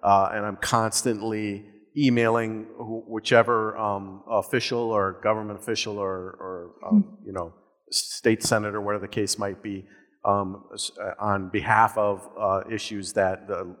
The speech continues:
Speaker 1: that the Lutheran Church is advocating for. Uh, almost always it's due to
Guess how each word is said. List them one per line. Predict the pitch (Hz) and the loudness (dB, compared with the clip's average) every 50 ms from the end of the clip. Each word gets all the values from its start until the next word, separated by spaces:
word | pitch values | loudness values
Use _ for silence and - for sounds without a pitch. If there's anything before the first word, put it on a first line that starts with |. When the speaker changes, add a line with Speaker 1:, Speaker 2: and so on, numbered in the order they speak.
| - - | -8 -6
Speaker 1:
that | 101 95 - | -6 -6 -6
the | - | -8
Lutheran | 95 92 98 95 - 98 90 | -10 -10 -10 -12 -12 -14 -10
Church | - 104 - - | -8 -8 -8 -8
is | 92 90 90 - | -8 -8 -6 -2
advocating | - 104 107 110 92 98 - - 110 95 98 92 95 92 | 2 2 2 2 0 -4 -8 -4 -2 -2 -2 -4 -6 -10
for. | 92 - - 98 95 92 87 85 - _ _ _ _ _ _ _ - | -14 -14 -12 -8 -8 -8 -8 -8 -12 _ _ _ _ _ _ _ -14
Uh, | 78 - | -6 0
almost | - 117 113 107 101 - - | 2 2 2 2 0 2 6
always | 110 101 101 104 101 95 90 98 | 6 6 6 4 0 -4 -6 -8
it's | 92 - - | -10 -12 -14
due | - - 110 104 98 | -12 -8 -6 -6 -4
to | 90 95 92 90 | -2 -2 -4 -4